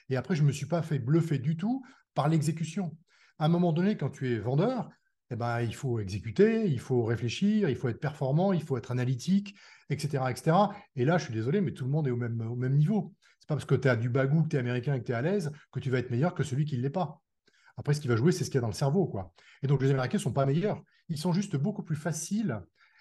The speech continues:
ils sont beaucoup plus à l'aise dans la présentation et ils en imposent un peu plus. Parce que nous, on n'a pas appris à faire ça. Mais c'est tout. D'ailleurs, mes vendeurs n'étaient pas américains.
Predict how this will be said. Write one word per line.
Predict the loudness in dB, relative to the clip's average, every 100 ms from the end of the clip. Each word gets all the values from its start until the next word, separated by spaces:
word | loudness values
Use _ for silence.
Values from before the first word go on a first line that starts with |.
| _ -4
ils |
sont | 2
beaucoup | 2 2
plus | 2 4
à |
l'aise | 4 2
dans | -2
la | -4
présentation | 0 2 4 2 -2 -2 -2 -4 -12 -4
et | 0
ils | 4
en |
imposent | 6 6 2 0
un | -2
peu | -2 -2
plus. | -6 -14 -20 _ _ _
Parce | -8
que | 4
nous, | 6
on | 8
n'a | 8 6
pas | 4
appris | 2 0 -2
à | -2
faire | -4 -12
ça. | -12 -16 _ _ _ _ -12
Mais | -8
c'est | -6
tout. | -6 -8 _ _ _ _ _ _ _ _ _ _ _ _ _ _ _ _ _ _ _ _ _ _ _ _ _ 4
D'ailleurs, | 6
mes | 8
vendeurs | 8 10 8
n'étaient | 8 6
pas | 4
américains. | 4 0 -4